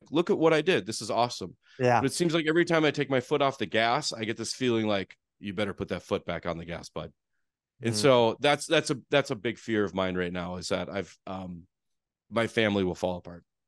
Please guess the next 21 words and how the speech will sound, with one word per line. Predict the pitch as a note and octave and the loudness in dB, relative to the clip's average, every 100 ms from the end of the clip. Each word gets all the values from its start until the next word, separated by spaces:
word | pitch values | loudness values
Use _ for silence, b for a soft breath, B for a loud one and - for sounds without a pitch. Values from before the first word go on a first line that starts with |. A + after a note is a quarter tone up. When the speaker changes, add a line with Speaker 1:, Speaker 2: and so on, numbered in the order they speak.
| _ _ - | _ _ -10
Speaker 2:
Yeah. | G#2+ F2+ - _ _ _ _ | -8 -8 -14 _ _ _ _
Oh, | G2 | -4
that's, | G2 G#2 - - | -2 -4 -8 -10
that's | - G2 | -8 -8
deep. | G2+ A2 G2+ | -4 -4 -2
That's | G#2 - | -6 -4
great. | - A2 G#2+ _ | -2 -2 -4 _
Great | - G#2+ | -6 -6
story. | - B2 A#2+ A2 | -4 -2 2 2
Great, | G#2 G#2+ A2+ A2+ b b _ _ _ _ | 0 0 0 -2 b b _ _ _ _
uh, | A2 G#2 G#2 | -4 -2 0
great | G#2+ G#2+ | 0 2
ending. | A2 A#2 G#2+ | 0 -2 0
I, | A2+ A2+ A#2+ | 4 6 6
uh, | A2+ G#2+ G2+ - - | 6 6 2 -2 -4
one | A#2+ C#3+ G3 | 2 4 4
last | F3+ D#3+ D3+ | 2 2 2
question | - C#3 - A#2 - | 0 0 -2 -8 -6
for | G#2 G2+ | -2 0
you. | G2+ | 2
Uh, | G2+ G#2+ | 2 0